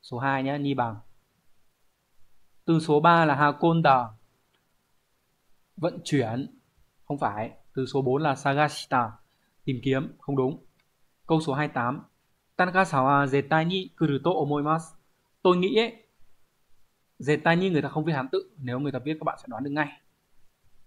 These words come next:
Zettai ni là Hán tự là tuyệt đối, đúng nhỉ?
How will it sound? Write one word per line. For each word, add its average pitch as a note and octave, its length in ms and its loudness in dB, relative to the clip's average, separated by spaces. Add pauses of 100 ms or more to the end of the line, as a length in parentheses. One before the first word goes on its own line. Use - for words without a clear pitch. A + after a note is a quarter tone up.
(100)
Zettai C3 680 -6
ni D3+ 320 -2 (1080)
là B2+ 420 0 (680)
Hán C#3 140 -6
tự F#3+ 100 -2
là C3+ 80 -2
tuyệt C3+ 240 -2
đối, C3 320 2
đúng B2+ 120 -6
nhỉ? D3 80 -4